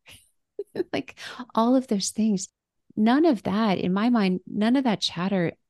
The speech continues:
is helpful, and none of it is necessary. But getting back to, I, I can want what I want, and I can work towards it, and I can continually reevaluate, 'cause there, there might be a time when you just say, "You know what? I don't need this anymore.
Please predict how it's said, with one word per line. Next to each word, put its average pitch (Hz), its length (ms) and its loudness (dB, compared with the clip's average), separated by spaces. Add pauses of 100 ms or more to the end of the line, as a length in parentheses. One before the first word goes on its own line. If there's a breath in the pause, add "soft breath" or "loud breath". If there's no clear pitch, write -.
(140)
is 175 200 0
helpful, 202 600 -4 (400 soft breath)
and 196 160 2
none 190 180 4
of 208 80 2
it 180 100 2
is 170 200 -2
necessary. 156 800 -4 (340)
But 196 160 2
getting 220 240 4
back 190 260 0
to, 185 420 2 (420)
I, - 140 -10 (180)
I 220 80 -2
can 254 220 2
want 226 200 2
what 214 120 -2
I 208 60 -2
want, 220 300 -4 (960)
and 196 140 -2
I 208 60 0
can 214 200 -2
work 214 200 -4
towards 220 360 -4
it, 147 160 -12 (720)
and 202 140 0
I 226 60 0
can 220 200 0
continually 226 840 0
reevaluate, 185 920 0 (340)
'cause 247 240 0 (180 soft breath)
there, 247 240 2
there 240 200 2
might 262 240 2
be 269 120 4
a 226 40 4
time 226 400 -2
when 202 160 0
you 208 100 0
just 208 240 -2
say, 208 320 -2
"You 220 100 -2
know 233 80 0
what? 247 160 0
I 254 60 0
don't 254 140 0
need 269 160 0
this - 180 -4
anymore. 156 380 -6